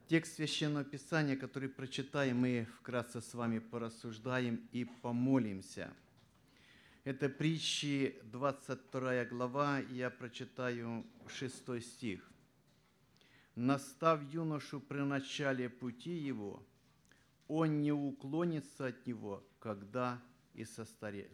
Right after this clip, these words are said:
состареется". Друзья, <clears throat> хочу обратить внимание на первое слово.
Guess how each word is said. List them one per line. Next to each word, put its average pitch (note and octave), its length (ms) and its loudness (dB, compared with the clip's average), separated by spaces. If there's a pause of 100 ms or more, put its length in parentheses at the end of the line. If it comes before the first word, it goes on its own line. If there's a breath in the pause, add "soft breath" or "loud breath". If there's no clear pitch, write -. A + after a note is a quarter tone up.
(120)
состареется". G#2 880 -8 (3000 soft breath)
Друзья, C3+ 480 2 (200)
<clears throat> - 1600 -4
хочу D3+ 420 6
обратить D#3 640 4
внимание C#3 640 6 (280)
на A#2+ 180 2
первое C#3 500 2
слово. F#2+ 540 -2